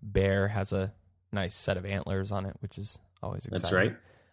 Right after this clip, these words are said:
Speaker 1: Um, did you get into Velton's uh, holiday blend before?
Speaker 2: I did not. I did not before, and I still have yet
Speaker 1: Yeah.
Speaker 2: to order.
Speaker 1: So a couple of years ago, they actually, uh, scored a pretty nice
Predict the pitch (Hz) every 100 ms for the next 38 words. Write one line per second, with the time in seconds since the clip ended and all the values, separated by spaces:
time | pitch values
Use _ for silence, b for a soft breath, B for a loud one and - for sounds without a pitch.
0 | b 117 123 120 135 196 240 330 262 208
1 | - 185 175 165 147 113 104 104 143 196
2 | 180 185 180 - - _ - 151 139 147
3 | 170 170 175 175 170 170 - _ _ -
4 | 151 151 - - 165 90 87 87 92 104
5 | - - - 87 92 87 90 104 104 113
6 | 107 135 135 151 95 92 87 - - 110
7 | 110 107 92 92 - 143 160 139 87 85
8 | - - - - - 190 170 160 214 208
9 | 196 175 208 160 117 117 117 120 - 123
10 | 113 113 107 - 110 107 101 - - 127
11 | 120 - - - 123 123 120 113 107 110
12 | 110 110 104 - - -